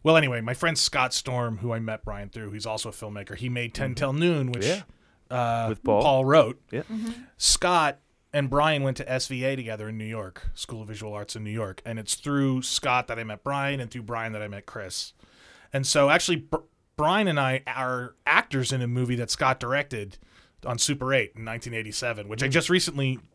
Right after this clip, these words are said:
Speaker 2: Is
Speaker 1: uh,
Speaker 2: that your I M D B
Speaker 1: converted.
Speaker 2: credit? I noticed you had two I M D B credits for acting, I think.
Speaker 1: <laughs> No, no, they're not on there. They're n-, they weren't real
Speaker 2: Oh, th-, that
Speaker 1: movies.
Speaker 2: wasn't on
Speaker 1: No,
Speaker 2: it.
Speaker 1: I
Speaker 2: Okay.
Speaker 1: mean,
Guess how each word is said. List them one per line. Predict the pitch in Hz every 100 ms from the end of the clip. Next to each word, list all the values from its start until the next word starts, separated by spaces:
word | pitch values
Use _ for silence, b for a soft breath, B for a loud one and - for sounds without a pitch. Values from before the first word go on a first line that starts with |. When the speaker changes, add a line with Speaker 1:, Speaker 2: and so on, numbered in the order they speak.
| -
Speaker 2:
Is | 143
Speaker 1:
uh, |
Speaker 2:
that | 170
your | 160
I | 160
M | 160
D |
B | 170
Speaker 1:
converted. | 165 160
Speaker 2:
credit? | 170 160 180
I | 127
noticed | 139 139
you | 127
had | 110
two | - 151
I | 139
M | 131
D | 127
B | 120 123
credits | 117 92 -
for | 85
acting, | 92 98 85 - -
I | -
think. | 160 139 b
Speaker 1:
<laughs> | b
No, | 160 202 214
no, | 233
they're | 185 196
not | 202 170
on | 151
there. | 123
They're | 123 165
n-, | 175
they | 202
weren't | 185 156
real | 139 135
Speaker 2:
Oh, |
th-, | 131 123
that | 117
Speaker 1:
movies. | 113 117
Speaker 2:
wasn't | 110 107
on |
Speaker 1:
No, | 139 127
Speaker 2:
it. |
Speaker 1:
I |
Speaker 2:
Okay. | 151
Speaker 1:
mean, | 170 160